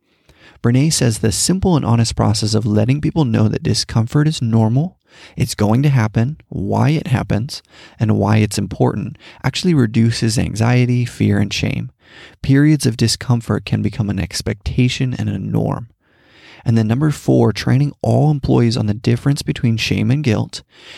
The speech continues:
and teaching them how to give and receive constructive feedback that fosters growth and engagement. She provides an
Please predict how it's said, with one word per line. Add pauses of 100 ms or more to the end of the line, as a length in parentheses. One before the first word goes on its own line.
(160)
and
teaching
them
how
to
give
and
receive
constructive
feedback
that
fosters
growth
and
engagement. (540)
She
provides
an